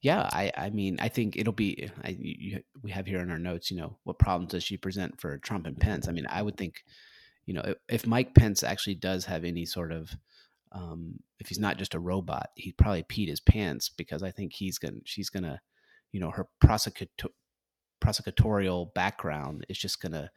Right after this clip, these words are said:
be a tough match for him in, in the debates.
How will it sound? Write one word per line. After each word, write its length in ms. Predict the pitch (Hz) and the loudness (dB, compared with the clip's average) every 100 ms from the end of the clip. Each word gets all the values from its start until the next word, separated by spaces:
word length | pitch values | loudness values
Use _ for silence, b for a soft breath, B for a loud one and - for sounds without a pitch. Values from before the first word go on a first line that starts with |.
| b b - | b b -6
be 140 | 87 | -4
a 120 | 76 - | -4 0
tough 280 | - 113 - | 2 2 2
match 320 | 90 90 - | -2 -2 -2
for 100 | - | -6
him 260 | 82 - 65 | -6 -6 -6
in, 200 | 67 101 | -8 -10
in 140 | 87 82 | -10 -8
the 80 | 80 | -8
debates. 580 | 82 78 67 - - | -6 -6 -6 -10 -18